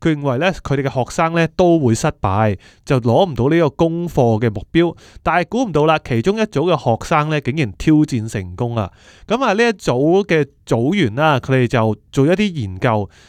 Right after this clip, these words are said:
就係諗下點樣啊，先至可以爆紅到呢？佢哋就睇返一啲過往爆紅嘅片段，噉啊，從而呢，就諗到失望教授嘅主題，而且呢，亦都參考咗過去一啲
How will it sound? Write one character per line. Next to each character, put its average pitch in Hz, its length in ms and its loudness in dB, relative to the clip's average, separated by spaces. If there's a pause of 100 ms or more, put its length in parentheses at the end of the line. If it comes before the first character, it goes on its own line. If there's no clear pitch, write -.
(100)
就 143 120 0
係 127 80 2
諗 160 180 0
下 160 240 0 (280)
點 156 180 2
樣 247 500 -2
啊， 165 120 2
先 262 440 -4
至 170 260 -2
可 147 300 0
以 160 260 -2 (180)
爆 156 220 -2
紅 110 360 -4
到 117 180 0
呢？ 175 260 2 (300)
佢 190 120 2
哋 190 100 4
就 156 160 -2
睇 151 200 -4
返 208 200 -2
一 - 20 -6 (160)
啲 214 40 -4 (100)
過 143 320 6
往 123 320 0
爆 143 220 2
紅 135 300 -2
嘅 131 120 -2
片 127 320 -2
段， 101 280 -2
噉 226 220 0
啊， 247 60 4
從 117 300 -4
而 117 160 0
呢， 208 100 2
就 139 140 0
諗 147 200 -2
到 151 140 2
失 - 260 -4 (160)
望 123 340 -2
教 131 280 2
授 123 200 0
嘅 117 120 2
主 117 240 -2
題， 147 80 0
而 127 760 -4
且 165 180 0
呢， 226 180 2
亦 165 40 -2
都 214 220 0
參 214 420 -2
考 156 220 -4
咗 175 220 0
過 147 320 2
去 151 80 2
一 - 20 -2
啲 185 160 0